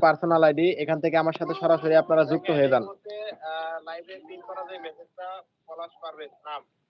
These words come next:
এটাই হচ্ছে আমার নিজস্ব পার্সোনাল আইডি। এখান থেকে আমার সাথে সরাসরি আপনারা যুক্ত হয়ে যান। নাজিমউদ্দিন ভাই,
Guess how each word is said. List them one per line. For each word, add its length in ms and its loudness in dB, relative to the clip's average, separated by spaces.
এটাই 240 -10
হচ্ছে 260 -10
আমার 220 -6
নিজস্ব 380 -10
পার্সোনাল 480 -10
আইডি। 240 -10
এখান 220 -20
থেকে 140 -18
আমার 160 -12
সাথে 280 -8
সরাসরি 340 -2
আপনারা 280 -10
যুক্ত 280 -20
হয়ে 200 -10
যান। 120 -12
নাজিমউদ্দিন 680 6
ভাই, 340 8